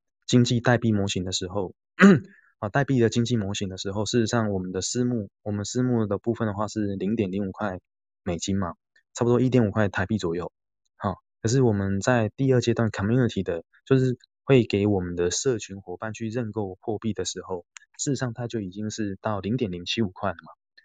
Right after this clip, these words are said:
它成长百分比，这大概已经就是有二十五percent，快三，快五十个 percent 了。好，那事实上就是慢慢的，然后甚至它在对外再开始再进行I D O的时候，那当然就零点零点，已经零点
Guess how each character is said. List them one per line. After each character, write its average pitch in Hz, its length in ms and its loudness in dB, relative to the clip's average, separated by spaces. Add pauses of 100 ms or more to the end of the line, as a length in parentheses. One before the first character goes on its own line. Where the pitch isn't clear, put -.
(200)
它 127 160 4 (100)
成 - 160 2
长 127 140 4
百 104 120 4
分 113 180 2
比， 92 160 -2
这 113 140 0
大 120 140 2
概 107 140 2
已 - 20 0
经 107 160 0
就 110 160 2
是 110 100 4
有 87 180 -2
二 - 120 -6
十 104 140 -4
五 90 100 -4
percent， - 260 -10 (100)
快 - 160 -2 (420)
三， 123 400 4
快 131 220 4 (540)
五 104 100 0
十 - 100 -4
个 - 80 -2
percent 98 300 -6
了。 - 100 -20 (960)
好， 98 180 0
那 123 340 4
事 151 140 2
实 131 60 4
上 131 260 0
就 123 100 -4
是 127 160 0
慢 143 180 2
慢 135 220 0
的， 104 200 0 (200)
然 113 100 2
后 131 160 4
甚 135 180 0
至 127 120 -2
它 123 180 -4
在 123 120 0
对 123 200 2
外 117 180 2
再 113 140 -2
开 113 160 -2
始 95 180 -6
再 107 160 -4
进 113 140 -2
行 101 140 -4
I 104 100 2
D 104 180 -2
O 101 140 -2
的 95 60 -4
时 92 160 -6
候， 101 160 0
那 107 140 0
当 110 120 0
然 107 60 0
就 107 120 0
零 101 140 -2
点 87 240 -4 (100)
零 101 200 0
点， 101 120 0
已 95 40 0
经 120 180 2
零 110 140 2
点 98 100 0